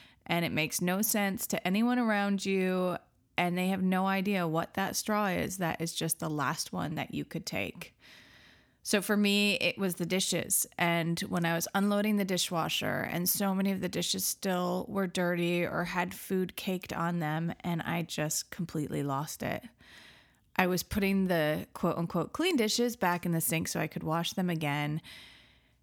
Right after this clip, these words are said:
And I threw one into the sink, and it cracked, and it was so cathartic.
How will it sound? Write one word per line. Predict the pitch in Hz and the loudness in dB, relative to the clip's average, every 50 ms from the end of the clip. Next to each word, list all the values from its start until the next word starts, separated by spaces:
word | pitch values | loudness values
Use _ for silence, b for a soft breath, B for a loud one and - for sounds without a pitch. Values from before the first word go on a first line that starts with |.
| _ _ _ _ - | _ _ _ _ 2
And | 226 220 233 | 4 4 6
I | 233 | 4
threw | 233 240 - 240 240 262 269 277 | 2 0 0 2 4 4 4 4
one | 254 208 170 147 131 - 165 170 165 B B B - _ _ _ - | 4 4 4 2 2 0 -2 -4 -6 B B B -20 _ _ _ 2
into | 220 214 202 208 208 | 2 2 4 2 0
the | 208 196 | 0 0
sink, | 175 - - 156 139 135 117 80 - - - _ _ _ _ _ _ _ _ _ | 0 0 0 0 0 0 -2 -4 -8 -12 -18 _ _ _ _ _ _ _ _ _
and | 185 202 196 | 2 2 2
it | 202 160 - | 2 0 -2
cracked, | - - - 139 120 120 - - - - - - - _ _ _ _ - | -4 -2 -2 0 0 -2 -4 -6 -8 -10 -10 -12 -12 _ _ _ _ 0
and | 196 190 196 | 2 2 2
it | 190 - - | 2 0 0
was | 196 208 196 | 0 0 0
so | - - - - - 202 185 180 175 180 180 180 185 - _ _ - - | 0 0 0 2 2 2 2 2 2 2 0 0 -2 -6 _ _ -20 -8
cathartic. | - - 180 - - 131 131 135 117 90 101 - - - - - | -6 -4 -4 -2 0 0 0 0 0 -2 -4 -6 -8 -12 -14 -14